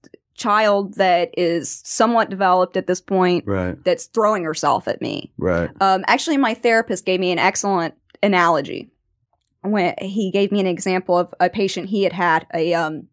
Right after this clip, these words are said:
Speaker 1: I think he said it was, like, an eight-year-old girl. She had had same experience as I had, v-, severely, uh, sexually traumatized.
Speaker 2: Uh-huh.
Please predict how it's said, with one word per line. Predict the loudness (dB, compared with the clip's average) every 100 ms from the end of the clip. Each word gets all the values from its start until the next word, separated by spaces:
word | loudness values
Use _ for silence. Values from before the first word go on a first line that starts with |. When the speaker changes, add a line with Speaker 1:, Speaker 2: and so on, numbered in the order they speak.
| _ _ -14
Speaker 1:
I |
think | -6 -4
he | -2
said | -2
it | -2
was, | -4
like, | -4 -4
an | 0
eight-year-old | 0 2 2 2 0
girl. | 2 4 2 0 -12 -20 -18
She | -8 0
had | 2 0 -4
had | -4 -4 -4 -14
same | -2 0 0
experience | -2 0 0 -2 -2
as |
I | 0
had, | 0 -4
v-, | -6 -8 -6
severely, | -4 2 2 4 4 4 2 2 0 -6 _ -2
uh, | 0 2
sexually | 2 0 0 -2 -4
traumatized. | -2 -2 -2 -2 0 -2 -4
Speaker 2:
Uh-huh. | -2 -2